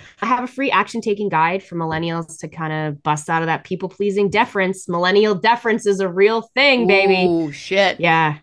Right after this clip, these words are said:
Speaker 1: Yeah. That's, that's part two of the podcast, right? That's when we come
Speaker 2: Okay,
Speaker 1: back, talk
Speaker 2: cool.
Speaker 1: about
Speaker 2: So make sure to
Speaker 1: millennial
Speaker 2: subscribe
Speaker 1: deference.
Speaker 2: to the Empowered Millennials podcast
Speaker 1: Yes.
Speaker 2: too.
Speaker 1: <laughs> Yeah, 'cause you're gonna be on it. You're coming out.
Speaker 2: Yes.
Speaker 1: You're coming
Speaker 2: Whoop,
Speaker 1: out
Speaker 2: whoop.
Speaker 1: soon in the new, in the new season.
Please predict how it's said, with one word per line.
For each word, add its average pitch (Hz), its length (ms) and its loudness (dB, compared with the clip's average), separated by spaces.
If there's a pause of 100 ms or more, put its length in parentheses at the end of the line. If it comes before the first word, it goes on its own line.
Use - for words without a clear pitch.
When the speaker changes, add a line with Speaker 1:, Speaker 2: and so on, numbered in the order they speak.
(140)
Speaker 1:
Yeah. 170 260 2
That's, 190 220 0
that's 208 300 2
part 240 260 -2
two 160 140 -2
of 135 60 -6
the - 60 -10
podcast, - 600 -10
right? 208 120 2
That's 247 40 -2
when - 0 -
we 247 80 -4
come 214 80 4
Speaker 2:
Okay, 202 300 4
Speaker 1:
back, 151 180 -2
talk 147 120 -6
Speaker 2:
cool. 208 100 2
Speaker 1:
about 165 120 2
Speaker 2:
So 185 120 -2
make 214 180 4
sure 262 160 2
to 247 60 4
Speaker 1:
millennial 269 100 2
Speaker 2:
subscribe 240 320 2 (140)
Speaker 1:
deference. - 40 -6
Speaker 2:
to 247 80 2
the 226 100 2
Empowered 226 300 2
Millennials 240 420 0
podcast 285 440 2
Speaker 1:
Yes. 269 100 0
Speaker 2:
too. 339 300 2 (280)
Speaker 1:
<laughs> 247 460 0
Yeah, 208 320 2
'cause 202 180 0
you're 226 120 4
gonna 269 80 4
be 269 120 4
on 196 200 6
it. 294 200 0 (200)
You're 190 120 -4
coming 196 280 0
out. 185 260 4
Speaker 2:
Yes. - 80 -12
Speaker 1:
You're 196 100 -8
coming 190 220 -2
Speaker 2:
Whoop, 226 80 4
Speaker 1:
out - 60 2
Speaker 2:
whoop. 480 80 8 (100)
Speaker 1:
soon 196 180 -2
in 202 120 -6
the 180 60 -4
new, 175 260 -4
in 170 100 -8
the 175 80 -2
new 170 160 -2
season. 170 480 -6